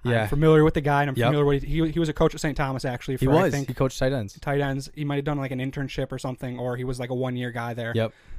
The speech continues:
Speaker 2: Um, and then he w-, w-, Rutgers and,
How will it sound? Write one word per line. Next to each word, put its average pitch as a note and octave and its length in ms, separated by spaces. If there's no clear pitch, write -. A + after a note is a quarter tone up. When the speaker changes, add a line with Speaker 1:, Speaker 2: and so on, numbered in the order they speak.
Speaker 2:
Um, A#2 480
and D3 140
then C3+ 100
he C#3 60
w-, C#3 160
w-, C3+ 240
Rutgers C#3 500
and, B2+ 300